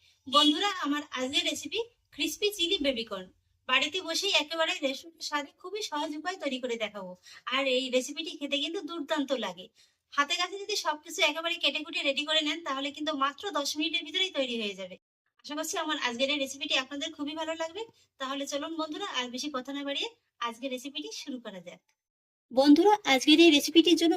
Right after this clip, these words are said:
প্রধান যে উপকরণটি হচ্ছে বেবিকর্ন, সেটা তো আমাদের অবশ্যই লাগছে। আর সেই জন্য দেখুন, আমি এখানে নিয়েছি আড়াইশো গ্রাম বেবিকর্ন। আর এই বেবিকর্নটি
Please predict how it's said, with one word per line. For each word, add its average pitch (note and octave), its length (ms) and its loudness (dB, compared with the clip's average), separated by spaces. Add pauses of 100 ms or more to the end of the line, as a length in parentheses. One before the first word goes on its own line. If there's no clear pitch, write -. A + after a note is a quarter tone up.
প্রধান C#4 260 6 (100)
যে D#4+ 120 8
উপকরণটি C#4+ 540 8
হচ্ছে C#4+ 180 6 (100)
বেবিকর্ন, C4 420 6 (120)
সেটা B3+ 240 4
তো C4+ 100 2
আমাদের B3 240 2 (100)
অবশ্যই C#4+ 400 8
লাগছে। D#4 260 6 (480)
আর A#3 160 0
সেই C#4 160 2
জন্য D4+ 220 10
দেখুন, C#4+ 260 6
আমি D4+ 180 12
এখানে C4+ 280 2
নিয়েছি B3 280 2 (160)
আড়াইশো A#3 340 4
গ্রাম D#4 260 12
বেবিকর্ন। C4 400 8 (440)
আর B3+ 160 8 (100)
এই B3+ 120 8
বেবিকর্নটি E4 460 8